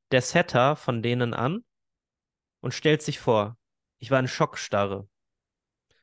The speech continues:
Ich hab hier das Telefon vor mir, es war auf laut gestellt. Ich schau mich im Büro um, schau mein Team an und ich habe erstmal nichts geantwortet, weil ich dachte mir, das kann nicht sein.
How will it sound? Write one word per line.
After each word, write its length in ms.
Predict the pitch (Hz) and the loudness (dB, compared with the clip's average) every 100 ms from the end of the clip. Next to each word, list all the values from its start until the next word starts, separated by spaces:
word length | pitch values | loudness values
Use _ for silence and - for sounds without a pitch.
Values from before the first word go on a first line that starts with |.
| _ _ _ _ _ _ | _ _ _ _ _ _
Ich 60 | - | -6
hab 140 | 139 | -6
hier 160 | 165 165 | 0 0
das 400 | 131 - - - | 0 -6 -12 -20
Telefon 540 | - 165 180 - 185 175 | -2 0 0 0 0 0
vor 260 | - 175 | 0 0
mir, 340 | 175 202 247 269 _ _ _ | 0 -2 -2 -6 _ _ _
es 100 | - | 0
war 120 | 127 | 0
auf 140 | 123 | 2
laut 280 | 131 143 175 | 0 0 0
gestellt. 600 | 196 - 175 190 220 - _ _ _ _ _ _ _ _ | -8 -4 -2 -2 -4 -14 _ _ _ _ _ _ _ _
Ich 120 | - - | -16 -2
schau 140 | 147 | 0
mich 200 | 151 147 | 0 -2
im 100 | 131 | 0
Büro 360 | 131 123 139 156 | 0 0 0 0
um, 280 | 170 202 - _ _ _ _ _ _ | -2 -4 -12 _ _ _ _ _ _
schau 160 | 139 | -2
mein 180 | 127 123 | -2 -2
Team 260 | - 196 180 | -2 -2 0
an 260 | 113 143 208 _ _ _ _ _ _ _ _ _ _ _ _ | -2 -4 -6 _ _ _ _ _ _ _ _ _ _ _ _
und 80 | 127 | 0
ich 60 | |
habe 100 | 180 | 4
erstmal 260 | 170 - 160 | 4 2 0
nichts 180 | 156 - | -2 0
geantwortet, 500 | 135 143 131 117 117 | -2 0 0 0 0
weil 120 | 110 | -4
ich 120 | - | -2
dachte 280 | 160 160 147 | -2 -2 -4
mir, 60 | |
das 200 | 123 - | -6 -6
kann 280 | - - 160 | -10 -4 -2
nicht 200 | 156 143 | -2 -4
sein. 300 | - 110 110 | -4 -6 -6